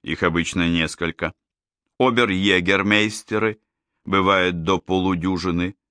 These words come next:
обершенк и обершталмейстер. Вторые чины приравнены к третьему классу, тайный советник,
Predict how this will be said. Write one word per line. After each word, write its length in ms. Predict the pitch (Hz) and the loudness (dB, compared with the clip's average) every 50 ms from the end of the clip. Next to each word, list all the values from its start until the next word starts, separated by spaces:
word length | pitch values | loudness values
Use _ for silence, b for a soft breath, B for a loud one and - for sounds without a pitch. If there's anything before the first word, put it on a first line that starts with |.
| _ b b b b b b _ | _ b b b b b b _
обершенк 960 | 131 143 135 120 139 135 127 - - - 135 135 139 143 143 127 - - - - | 0 2 2 2 2 0 0 0 0 0 2 2 2 0 -2 -4 -6 -10 -4 0
и 220 | 113 113 107 - - | 0 0 0 0 0
обершталмейстер. 1300 | 110 123 110 113 120 117 110 - - - 113 107 110 107 107 95 80 69 67 - - - - 50 - - _ _ _ _ _ _ _ _ _ _ _ _ _ _ _ _ _ _ _ | 0 2 2 2 0 0 0 -6 -2 2 4 4 4 4 2 2 2 0 -2 -6 -10 -10 -10 -10 -10 -10 _ _ _ _ _ _ _ _ _ _ _ _ _ _ _ _ _ _ _
Вторые 500 | _ - - 135 160 180 165 135 127 127 120 | _ -2 0 2 2 4 4 2 2 2 0
чины 320 | - 143 139 131 139 143 | 0 0 0 2 0 0
приравнены 760 | 139 - 117 120 117 113 117 123 123 123 123 123 123 127 123 | 0 0 0 2 4 4 4 4 2 2 2 2 2 0 -2
к 100 | - - | -4 -4
третьему 580 | - 117 110 98 90 80 - - 76 78 76 - | -2 0 2 2 2 0 -2 -4 -4 -4 -4 -4
классу, 600 | - 82 76 73 71 - - - - 82 - - _ _ _ _ _ _ _ _ _ _ _ _ | -2 -2 0 0 -2 -4 -8 -6 -6 -6 -6 -6 _ _ _ _ _ _ _ _ _ _ _ _
тайный 420 | - 87 85 85 85 85 87 90 | 0 2 4 4 4 2 2 0
советник, 720 | 87 - 95 87 82 80 76 71 - - 76 73 - - | 0 -2 -2 -2 -2 -2 -4 -4 -6 -8 -8 -8 -10 -14